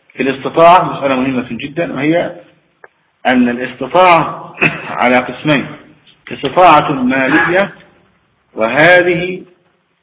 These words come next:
لا يصح معها الإنابة في الحج، يعني واحد لا يستطيع أن يحج من أجل أنه فقير،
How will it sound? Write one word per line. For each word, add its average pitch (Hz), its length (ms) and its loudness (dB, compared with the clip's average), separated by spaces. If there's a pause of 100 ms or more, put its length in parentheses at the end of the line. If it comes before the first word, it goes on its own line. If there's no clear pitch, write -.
لا 151 300 4
يصح 156 500 0
معها 143 380 0
الإنابة 135 500 -2
في - 180 -20
الحج، - 720 -12 (800)
يعني 113 140 -2
واحد 143 200 4
لا 147 220 4
يستطيع 156 640 0
أن 127 140 -2
يحج 143 400 -4
من 123 220 -2
أجل 151 180 -4
أنه 131 360 -2
فقير، 180 400 -4